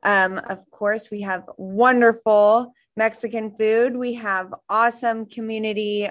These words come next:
um, a lot of community parks and amenities to enjoy.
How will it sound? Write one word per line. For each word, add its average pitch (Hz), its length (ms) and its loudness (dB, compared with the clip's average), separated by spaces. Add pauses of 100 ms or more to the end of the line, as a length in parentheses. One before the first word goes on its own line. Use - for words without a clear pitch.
um, 180 580 -4
a 202 80 -4
lot 269 200 2
of 285 140 -4
community 226 600 -6
parks - 800 -2
and 190 260 -2
amenities 196 680 -4
to 214 140 -6
enjoy. 202 680 0